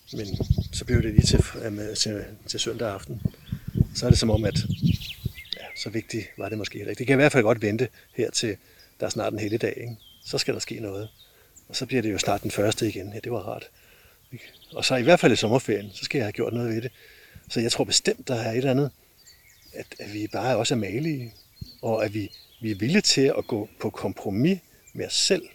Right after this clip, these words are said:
i virkeligheden. Altså at lade os selv betale prisen for noget, vi egentlig gerne vil, men som vi af en eller anden grund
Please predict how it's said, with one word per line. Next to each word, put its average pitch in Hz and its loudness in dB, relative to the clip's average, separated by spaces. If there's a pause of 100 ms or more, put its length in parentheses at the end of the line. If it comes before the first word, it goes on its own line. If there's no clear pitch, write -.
(240)
i 127 -8
virkeligheden. 113 -8 (1600)
Altså 117 -2
at 113 -4 (160)
lade 113 0 (120)
os - -4
selv 180 0
betale - -4
prisen 127 -6
for - -4 (380)
noget, 120 -4
vi 151 -2
egentlig 123 -4
gerne 117 -2
vil, 120 -6 (420)
men 98 -8
som 98 -4
vi 92 -12 (120)
af - -8
en - -10
eller 135 -4
anden 127 -4
grund - -6